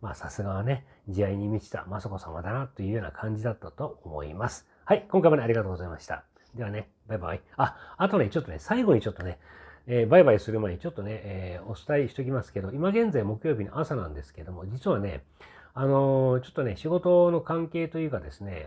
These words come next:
新しくまた手元の仕事が入るっていうようなことで、皆さんもね、国としてはね、ご存知だと思いますけども、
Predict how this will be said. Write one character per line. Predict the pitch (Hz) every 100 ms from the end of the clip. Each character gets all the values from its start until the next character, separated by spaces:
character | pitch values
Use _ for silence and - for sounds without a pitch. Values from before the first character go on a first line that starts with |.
| 123
新 | 180 190
し |
く | 170
ま | 123
た | 110 110
手 | 95 131
元 | 135 147
の | 110
仕 | 123
事 | 120 123
が | 120
入 | - 151
る | 101 - - - - _
っ |
て | -
い | 139
う | 143
よ |
う | 98
な |
こ | 104
と | 92
で、 | 90 107 76 - _ - - -
皆 | 185
さ | 214 226
ん |
も | 120
ね、 | 113 95
国 | - 190 226
と | 233
し | -
て | 196
は |
ね、 | 110
ご | 104
存 | 123 185 131
知 |
だ | 95
と | 90
思 | 95 104
い |
ま | 107 107
す |
け | - 78
ど |
も、 | 98 117 85